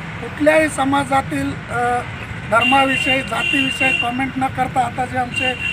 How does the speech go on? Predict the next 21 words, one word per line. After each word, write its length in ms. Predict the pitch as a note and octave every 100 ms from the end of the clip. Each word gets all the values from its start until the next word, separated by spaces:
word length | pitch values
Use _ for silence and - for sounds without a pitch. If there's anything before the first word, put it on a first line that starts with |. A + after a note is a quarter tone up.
| - -
गोर 120 | A#3+
समाजाचे 580 | D4 A#3+ A#3+ B3 A#3+ B3+
बंधू 460 | A3+ A#3 A#3+ B3 B3
बोलले, 400 | G#3 A#3 B3+ A#3+ - - - - - B3
त्या 300 | C4 C4 - -
आपण 320 | A3 D4+ C#4+
जागरूक 560 | G#3 A#3 B3+ D#4 D#4+ -
राहून 300 | C#4+ C4+ F#3 D#3 - - -
WhatsApp-वर 560 | - - - D4+ D4+ D4
कुठलाही 460 | - C4+ D4+ D#4 D#4
मेसेज 400 | C#4+ C#4 D4 C#4
आला 240 | C4+ A3+ - - - -
तर 120 | C#4+ C#4
पुढं 420 | - C#4 D4+ D#4+
फॉरवर्ड 480 | - B3 C#4 D4 C#4
न 120 | C#4+
करता 460 | C#4+ C#4 D4 - -
आपण 320 | - D#4 D4+
पाहून 320 | D4 C4+ D4
सोडून 380 | C4+ B3+ C#4+ C#4+
द्या, 180 | C4+